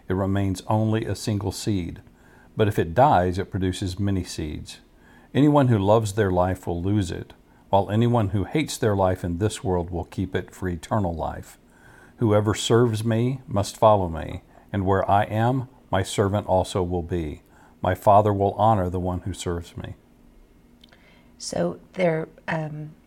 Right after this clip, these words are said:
Speaker 2: really concentrating on verse twenty-four. "Unless a kernel of wheat falls to the ground and dies,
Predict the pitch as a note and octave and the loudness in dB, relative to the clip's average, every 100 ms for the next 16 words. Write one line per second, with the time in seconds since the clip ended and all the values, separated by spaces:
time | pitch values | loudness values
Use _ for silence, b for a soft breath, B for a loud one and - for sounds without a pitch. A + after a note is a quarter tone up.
0 | - E3 D#3+ - F3 E3 D#3+ E3 D#3+ D#3 | -6 -2 -4 -2 -4 -2 -6 -4 -2 -4
1 | D3+ D#3 D3+ - - D#3+ D#3 - D#3 D3+ | -6 -6 -6 -6 -8 -6 -6 -6 -4 -2
2 | E3 F3 B B B F3 F3 E3+ E3+ - | -4 -8 B B B 2 2 2 -6 -2
3 | F3+ F3 E3 D#3 D#3 F3 - - D#3 D#3 | 0 0 0 -2 -2 -4 -6 0 2 2
4 | - D#3+ D#3 D#3+ D#3+ D3+ D3 D3+ D3+ D#3+ | -2 -8 0 0 0 -4 -2 0 0 -2
5 | E3+ - | -4 -10